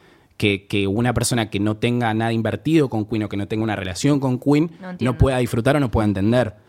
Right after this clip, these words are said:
Speaker 1: Sí hay algunas cosas que me parece que están apresuradas, pero más allá de eso entiendo que sea como que la decisión sea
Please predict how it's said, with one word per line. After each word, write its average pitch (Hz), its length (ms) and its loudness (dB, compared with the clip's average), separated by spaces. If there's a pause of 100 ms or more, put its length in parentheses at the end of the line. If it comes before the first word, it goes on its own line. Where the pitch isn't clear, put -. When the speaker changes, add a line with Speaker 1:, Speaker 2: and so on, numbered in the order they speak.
(500)
Speaker 1:
Sí 170 360 0
hay 143 140 4
algunas 127 260 0
cosas 143 300 -2
que - 80 -4
me 104 80 -4
parece 98 220 -6
que 90 40 -14
están 110 220 -2
apresuradas, 143 580 2
pero 120 140 -6
más 113 180 -2
allá 123 220 0
de 123 240 0
eso 131 160 0
entiendo 113 480 0
que 98 100 -4
sea 104 200 -2
como 87 300 -4
que 104 120 0
la 104 80 0
decisión 131 460 2
sea 147 360 0